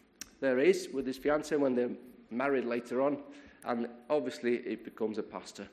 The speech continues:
And he does a lot of work in Estonia and between Russia and Kazakhstan and all the places, and Eastern Germany. And, uh, and he's able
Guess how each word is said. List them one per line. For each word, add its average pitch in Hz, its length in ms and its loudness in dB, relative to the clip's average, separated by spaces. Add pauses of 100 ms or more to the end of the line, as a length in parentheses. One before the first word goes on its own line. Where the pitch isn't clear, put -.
(960)
And 107 240 0
he 104 80 2
does 104 220 -2
a 104 120 -2 (520)
lot 123 220 0
of 113 80 2
work 107 300 0
in 107 120 -8
Estonia 104 520 -4 (100)
and 101 260 -6 (280)
between 101 340 -8
Russia 107 360 -2
and 98 240 -6 (680)
Kazakhstan 110 580 -4
and 110 80 -2
all 120 160 2
the 113 80 -2
places, 117 520 -4
and 127 200 -2
Eastern 123 320 -4
Germany. 123 400 2 (800)
And, 104 300 -6
uh, 101 340 -4 (1200)
and 104 120 -8
he's 101 140 -8
able 110 260 -4